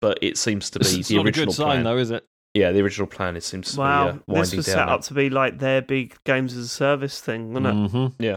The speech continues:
Speaker 3: Uh, and I, I mean, you could sense it. You, we were such, that game was so good when it launched. Like, the
Speaker 1: Yeah, it was good.
Speaker 3: multiplayer was fucking brilliant.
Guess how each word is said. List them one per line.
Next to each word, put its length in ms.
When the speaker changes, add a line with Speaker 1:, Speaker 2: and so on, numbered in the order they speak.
Speaker 3:
Uh, 540
and 280
I, 180
I 60
mean, 280
you 100
could 160
sense 380
it. 260
You, 180
we 220
were 120
such, 500
that 260
game 280
was 100
so 400
good 260
when 140
it 140
launched. 420
Like, 240
the 140
Speaker 1:
Yeah, 60
it 40
was 140
good. 160
Speaker 3:
multiplayer 200
was 180
fucking 680
brilliant. 560